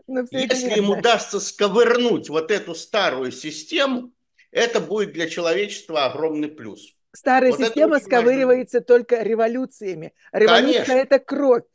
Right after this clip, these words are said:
Speaker 1: Кровь это жертвоприношение. И это
Speaker 2: Да.
Speaker 1: бесконечный под-, вот этот круг сансары, колесо сансары, которое мы никак не можем разорвать. Человечество
Speaker 2: Нет, ну
Speaker 1: глупо живёт, глупи-, глупые законы, глупое управление у человечества.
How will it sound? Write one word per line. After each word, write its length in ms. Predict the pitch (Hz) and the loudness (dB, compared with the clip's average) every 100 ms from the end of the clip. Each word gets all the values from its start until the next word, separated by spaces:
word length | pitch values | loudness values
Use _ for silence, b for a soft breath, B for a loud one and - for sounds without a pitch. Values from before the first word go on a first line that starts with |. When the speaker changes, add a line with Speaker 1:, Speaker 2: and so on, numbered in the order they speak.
| _ - | _ -8
Speaker 1:
Кровь 320 | 269 277 277 | -2 -2 -2
это 200 | 277 269 | -2 -2
жертвоприношение. 1120 | 214 262 247 277 269 254 269 - 254 214 - b b | 2 0 0 -10 -8 -10 -10 -2 -2 -2 -8 b b
И 60 | |
это 200 | 269 277 | -4 0
Speaker 2:
Да. 300 | 196 214 202 | 2 0 0
Speaker 1:
бесконечный 840 | 202 311 - 285 262 302 - 277 240 | 0 0 2 0 2 -2 -2 -8 -6
под-, 280 | 262 247 - | -4 -4 -2
вот 240 | 247 240 | 2 4
этот 240 | 247 240 233 _ - | 4 2 -2 _ -6
круг 320 | 285 311 - | 0 0 0
сансары, 580 | 254 226 - 277 311 262 | -2 -2 -2 -2 -2 0
колесо 400 | 240 247 247 233 | -2 -2 -6 -6
сансары, 580 | 202 190 247 277 269 b b | -6 -10 -12 -8 -8 b b
которое 340 | - 240 269 254 | -2 0 2 2
мы 120 | 254 | 2
никак 400 | 254 240 262 269 | 0 -2 -6 -6
не 100 | 277 | -6
можем 340 | 254 240 240 - B | 0 0 -2 -12 B
разорвать. 640 | - 247 214 254 240 180 - _ _ | 0 0 2 0 0 -2 -4 _ _
Человечество 600 | 226 247 294 277 202 262 | 2 2 0 0 0 0
Speaker 2:
Нет, 100 | 240 | -4
ну 260 | 170 196 | -6 -6
Speaker 1:
глупо 460 | 208 269 320 311 302 | 0 2 2 2 -2
живёт, 440 | 254 302 262 160 _ b | -2 0 0 -2 _ b
глупи-, 520 | - 226 262 302 302 277 | -6 -4 -2 -2 -2 -4
глупые 520 | 262 240 285 285 262 | -2 -2 0 -2 0
законы, 460 | 269 269 254 196 190 | 0 2 2 2 -4
глупое 380 | 233 269 277 | -4 -2 -4
управление 580 | 277 - 262 262 254 202 | -4 -2 -2 -2 -6 -8
у 40 | 190 | -6
человечества. 600 | 214 202 190 - 185 | -6 -4 -6 -10 -14